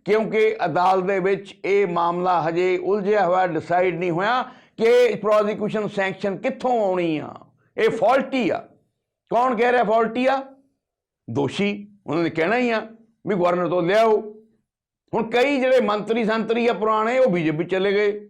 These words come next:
ਤੇ ਜਿਹੜਾ ਗਵਰਨਰ ਆ, ਉਹ ਬੀਜੇਪੀ ਦਾ ਅਪਾਇੰਟੀ ਆ। ਉਹ ਫਿਰ ਪ੍ਰਵਾਨਗੀ ਦਿੰਦਾ ਕਿ ਨਹੀਂ ਦਿੰਦਾ। ਸੋ ਇਹ ਸਾਰੀਆਂ ਤੰਦਾਂ, ਇਹ ਸਾਰੀਆਂ ਕਰੰਟਸ,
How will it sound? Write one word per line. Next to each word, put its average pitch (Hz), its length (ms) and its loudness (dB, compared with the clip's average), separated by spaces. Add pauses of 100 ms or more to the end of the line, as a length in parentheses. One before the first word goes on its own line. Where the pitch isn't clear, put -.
(500)
ਤੇ 240 100 4
ਜਿਹੜਾ 254 160 2
ਗਵਰਨਰ 202 480 2
ਆ, 262 60 6
ਉਹ 254 60 4
ਬੀਜੇਪੀ 185 500 0
ਦਾ 208 100 2
ਅਪਾਇੰਟੀ 202 520 0
ਆ। - 280 -2 (840)
ਉਹ 254 180 2
ਫਿਰ 254 140 4
ਪ੍ਰਵਾਨਗੀ 220 560 0
ਦਿੰਦਾ 185 400 2
ਕਿ 190 120 -2
ਨਹੀਂ 170 220 0
ਦਿੰਦਾ। 196 500 0 (200)
ਸੋ 262 140 2
ਇਹ 269 180 4
ਸਾਰੀਆਂ 233 440 2
ਤੰਦਾਂ, 220 500 -2 (440)
ਇਹ 254 240 4
ਸਾਰੀਆਂ 208 360 0
ਕਰੰਟਸ, 214 640 -2